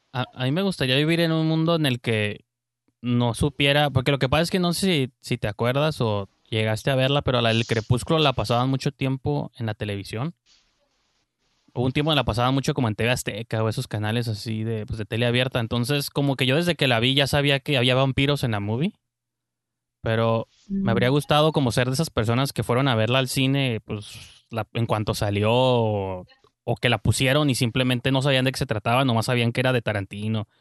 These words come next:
Speaker 1: y Robert Rodríguez o algo así. Y la estás viendo porque la primera mitad, pues, es un thriller de ladrones, ¿no? Y cosas así.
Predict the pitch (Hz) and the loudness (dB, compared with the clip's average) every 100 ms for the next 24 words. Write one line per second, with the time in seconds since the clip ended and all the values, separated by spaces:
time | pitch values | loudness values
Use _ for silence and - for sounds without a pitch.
0 | _ 113 107 117 123 107 113 117 117 120 | _ -4 0 2 2 2 2 0 0 0
1 | 123 139 143 _ _ _ _ - _ 139 | -2 -4 -8 _ _ _ _ -20 _ -2
2 | 139 127 - _ 135 123 151 156 170 190 | -2 -2 -8 _ -4 0 0 2 2 2
3 | 170 151 131 143 175 135 143 - 156 160 | 2 2 2 2 0 0 -2 -2 -2 -2
4 | 143 - 151 143 _ _ 143 147 151 147 | -2 -2 -2 -2 _ _ -2 2 2 2
5 | 131 113 107 104 101 110 113 120 139 135 | 2 2 0 -2 0 2 2 2 2 0
6 | 117 127 131 139 113 107 107 143 123 117 | 0 -2 0 -2 -2 -4 -8 -6 -6 -4
7 | 170 | -4